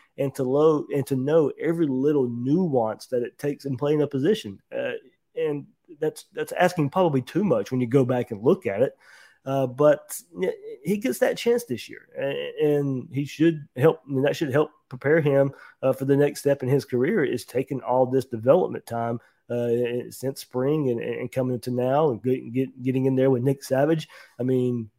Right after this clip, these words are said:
just imagine a true freshman coming in and saying, "All right, well, you're not gonna go, uh, work out in our workout program that every other player has got,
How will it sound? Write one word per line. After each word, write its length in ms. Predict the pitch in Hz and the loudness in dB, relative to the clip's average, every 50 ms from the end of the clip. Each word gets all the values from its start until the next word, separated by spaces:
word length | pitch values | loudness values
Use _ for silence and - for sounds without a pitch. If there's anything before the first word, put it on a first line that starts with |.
| _ _ - - 131 143 139 143 147 139 | _ _ -14 -10 -8 -8 -8 -8 -10 -10
just 160 | 147 196 - | -8 -6 -2
imagine 580 | - 165 143 156 170 - 175 143 147 139 139 - - | -2 0 2 4 4 4 4 4 2 -2 -2 -2 -2
a 80 | 120 113 | -2 -2
true 240 | - - 147 165 147 | -2 0 0 0 0
freshman 480 | - - 147 147 - - 139 127 120 | 0 2 2 2 2 0 -2 -6 -4
coming 300 | - 139 135 131 127 127 | 0 0 2 2 2 2
in 160 | 127 127 120 | 2 2 2
and 100 | 120 117 | 0 -2
saying, 220 | - - 120 117 131 | -2 -2 0 2 2
"All 100 | 123 110 | 2 0
right, 80 | 98 | 0
well, 80 | 104 113 | -2 -4
you're 120 | 123 147 | -2 2
not 200 | 170 180 156 - | 2 2 2 0
gonna 160 | - 151 147 139 | -2 -2 0 2
go, 800 | 139 139 135 135 131 131 127 127 127 127 123 120 120 120 117 117 | 4 6 6 6 6 6 6 6 4 4 4 2 2 2 0 0
uh, 20 | |
work 360 | 110 113 127 127 120 - - | -2 0 -2 -2 -2 -2 -6
out 280 | 117 113 120 127 - - - _ _ _ _ _ _ | -4 -2 -2 -2 -2 -4 -12 _ _ _ _ _ _
in 240 | - 127 123 120 120 | -4 -4 -2 -2 -2
our 180 | 117 113 117 110 | -2 -2 -2 -2
workout 440 | 110 120 117 110 - 113 107 - - | -2 -2 -2 -4 -4 -10 -10 -10 -6
program 580 | 123 117 110 107 113 110 110 117 135 147 139 _ _ | -6 -6 -6 -6 -6 -6 -4 -2 -2 -4 -6 _ _
that 280 | 113 117 113 113 110 - - 113 | -4 -2 0 0 -2 -2 -4 -2
every 260 | 113 120 110 113 113 | -2 -2 -2 -2 -2
other 180 | 113 117 120 110 | -2 -2 -2 -4
player 260 | - 117 117 113 113 | -4 -4 -4 -2 -2
has 140 | 110 104 - | -4 -6 -6
got, 200 | 123 117 110 | -6 -6 -6